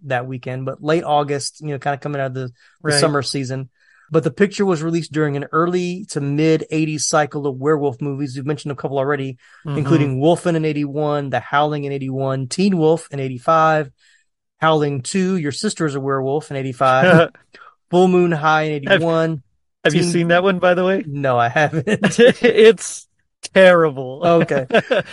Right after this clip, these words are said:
Speaker 2: So,
Speaker 1: Uh,
Speaker 2: so much so that Christopher Lee later apologized,
Speaker 1: <laughs>
Speaker 2: uh,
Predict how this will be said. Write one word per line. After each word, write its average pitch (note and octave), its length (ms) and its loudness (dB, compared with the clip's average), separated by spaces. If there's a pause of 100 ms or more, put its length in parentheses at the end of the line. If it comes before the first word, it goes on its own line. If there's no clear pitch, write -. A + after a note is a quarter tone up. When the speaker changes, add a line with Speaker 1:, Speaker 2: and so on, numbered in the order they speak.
(240)
Speaker 2:
So, G#3 220 2
Speaker 1:
Uh, D#3+ 140 -4
Speaker 2:
so A#3 240 4
much G#3+ 220 2
so G3+ 220 4
that F3 160 -2
Christopher - 500 -6
Lee E3 200 0
later D#3+ 340 2
apologized, D3+ 880 -2
Speaker 1:
<laughs> - 0 -
Speaker 2:
uh, D#3+ 1200 2